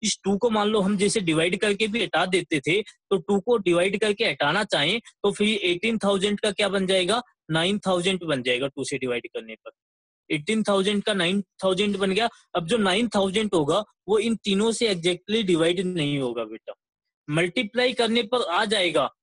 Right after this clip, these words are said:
multiply करने पर आ जाएगा, divide करने पर नहीं आएगा। Divide करने से क्यों नहीं आएगा? क्योंकि जो एटीन थाउजेंड था, वो पहले से ही हमारे पास list number था, सबसे छोटा number था जो इन सभी से divide होता है। क्या था वो? सबसे छोटा number था।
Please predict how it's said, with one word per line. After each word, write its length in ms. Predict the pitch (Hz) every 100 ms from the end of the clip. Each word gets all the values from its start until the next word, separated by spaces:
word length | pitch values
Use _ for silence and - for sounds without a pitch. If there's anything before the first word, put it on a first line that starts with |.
| _ 165
multiply 480 | 180 233 208 233
करने 280 | 233 226 220
पर 160 | 220 226
आ 180 | 180 175
जाएगा, 280 | 185 208 226
divide 480 | 160 165 208 220
करने 260 | 226 220 220
पर 160 | 214 202
नहीं 220 | 151 156
आएगा। 240 | 160 214 - _ -
Divide 360 | 165 196 220 214
करने 280 | 220 220
से 160 | 214 226
क्यों 200 | 208 220
नहीं 160 | 214 196
आएगा? 240 | 180 240
क्योंकि 520 | - - - 175 226
जो 140 | 214 226
एटीन 400 | 185 185 240 233
थाउजेंड 460 | 202 190 196 202
था, 240 | - 185 226 _ -
वो 60 | 214
पहले 400 | - 165 160 202
से 120 | 233
ही 100 | 233
हमारे 280 | 190 196 214
पास 220 | 233 226 -
list 380 | 175 233 - 202
number 320 | 185 170 160
था, 180 | - 156
सबसे 340 | 208 190 233
छोटा 320 | - 202 214
number 320 | 202 180 170
था 160 | 165 160 170
जो 60 |
इन 120 | 180
सभी 280 | 170 156 139
से 120 | 139
divide 240 | 143 135 123
होता 200 | _ -
है। 60 | - _ _ _ _ _ _ _
क्या 140 | 170 165
था 100 | 175
वो? 240 | 214 285 _
सबसे 600 | - 190 165 - 220 349 - _ -
छोटा 300 | 180 180 226
number 300 | 214 196 185
था। 240 | 180 220